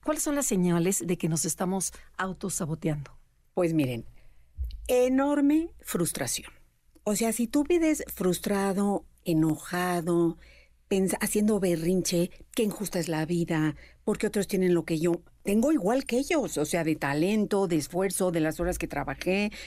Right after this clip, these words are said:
Speaker 2: de lo que le eché a este proyecto, de lo que, ¿por qué otros tienen más que yo? ¿Sí? Entonces, este es el clamor universal de que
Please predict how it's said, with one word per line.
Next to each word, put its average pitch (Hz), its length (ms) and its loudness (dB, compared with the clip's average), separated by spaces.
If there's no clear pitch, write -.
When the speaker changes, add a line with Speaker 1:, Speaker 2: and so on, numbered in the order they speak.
Speaker 2:
de 175 80 2
lo 160 120 2
que 170 120 -4
le 156 120 2
eché 165 280 -2
a 180 40 -2
este 170 220 -4
proyecto, 180 680 -2
de 170 100 0
lo 170 160 0
que, 180 180 -2
¿por 202 200 0
qué 247 180 2
otros 226 280 -2
tienen 175 340 0
más 165 360 0
que 143 160 -10
yo? 127 200 -10
¿Sí? - 300 -6
Entonces, 139 360 -2
este 359 200 -2
es - 60 0
el 254 100 0
clamor 175 340 0
universal 165 560 0
de - 100 0
que 165 200 0